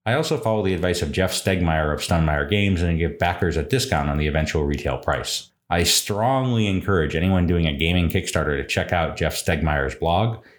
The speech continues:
He goes into great detail about all kinds of things to do and not to do when putting together a Kickstarter. Even though it's focused on board games, a lot of the advice works for role-playing games as well. If the Kickstarter funds, my next step is to put together an art plan and get quotes to see how much art I can get for the proceeds.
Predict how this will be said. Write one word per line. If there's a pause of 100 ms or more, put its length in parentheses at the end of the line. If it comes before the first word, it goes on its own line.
(140)
He
goes
into
great
detail
about
all
kinds
of
things
to
do
and
not
to
do
when (100)
putting
together
a
Kickstarter. (240)
Even
though
it's
focused
on
board
games,
a
lot
of
the
advice
works
for
role-playing
games
as
well.
If
the
Kickstarter
funds,
my
next
step
is
to
put
together
an
art
plan
and
get
quotes
to
see
how
much
art
I
can
get
for
the
proceeds.